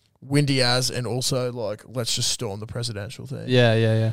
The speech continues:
Speaker 1: So, uh, that's fucked. That's, that's not cricket.
Speaker 2: Thank God we're at the Caxton.
Speaker 1: Yeah, exactly.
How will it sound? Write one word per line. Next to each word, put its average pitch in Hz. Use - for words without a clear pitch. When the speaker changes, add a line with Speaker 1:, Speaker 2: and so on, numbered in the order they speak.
Speaker 1:
So, 127
uh, 123
that's 117
fucked. 147
That's, 123
that's 147
not 160
cricket. 135
Speaker 2:
Thank 127
God 123
we're 127
at 127
the 123
Caxton. 139
Speaker 1:
Yeah, 139
exactly. 127